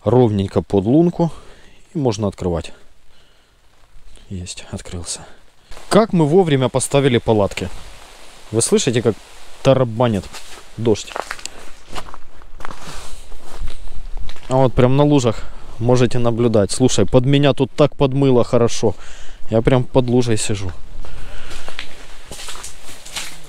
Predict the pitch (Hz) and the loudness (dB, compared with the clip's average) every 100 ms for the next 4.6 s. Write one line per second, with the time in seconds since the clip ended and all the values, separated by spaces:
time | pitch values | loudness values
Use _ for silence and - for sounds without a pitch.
0 | - - - - - - - - - - | -6 -6 -8 -10 -10 -6 -6 -6 -6 -8
1 | - - - - - - 139 - 220 - | -8 -16 -14 -14 -16 -2 0 2 2 2
2 | 139 156 143 - 170 - 160 - 117 123 | 0 0 0 0 -2 2 0 2 0 2
3 | 120 - 101 92 - 143 175 165 - 151 | 2 0 -4 -6 -6 -6 -2 -2 0 -2
4 | 160 160 - 120 113 | 0 0 0 0 0